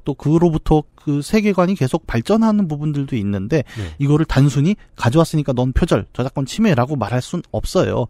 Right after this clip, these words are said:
Speaker 1: 어, 여기서 가장 큰 문제는 그러니까 이런 내용들이 사전에 정의되지 않은 상태에서 이미 그 컨텐츠로서의 게임이 너무 <laughs> 많은 발전, 그 앞에 것들을 계속 딛고 딛고 올라오는 누적되는 발전들을 거듭해온 거고
Speaker 2: 네.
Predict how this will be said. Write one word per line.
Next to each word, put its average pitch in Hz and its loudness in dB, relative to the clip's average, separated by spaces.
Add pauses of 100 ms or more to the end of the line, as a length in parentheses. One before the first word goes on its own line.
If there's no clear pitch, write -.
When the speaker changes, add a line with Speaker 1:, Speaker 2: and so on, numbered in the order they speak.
(520)
Speaker 1:
어, 98 -8
여기서 185 0
가장 165 0
큰 - -4
문제는 151 0 (280)
그러니까 160 -4
이런 202 2
내용들이 165 -2
사전에 311 0
정의되지 180 2
않은 180 2
상태에서 196 2 (360)
이미 165 4 (320)
그 117 -4
컨텐츠로서의 202 2
게임이 185 2
너무 139 8
<laughs> - -
많은 165 6
발전, 120 0 (420)
그 127 -2
앞에 127 2
것들을 151 0
계속 139 -2
딛고 - 0
딛고 143 -4
올라오는 127 2 (300)
누적되는 156 2
발전들을 139 0
거듭해온 127 0
거고 123 -2 (120)
Speaker 2:
네. 87 -2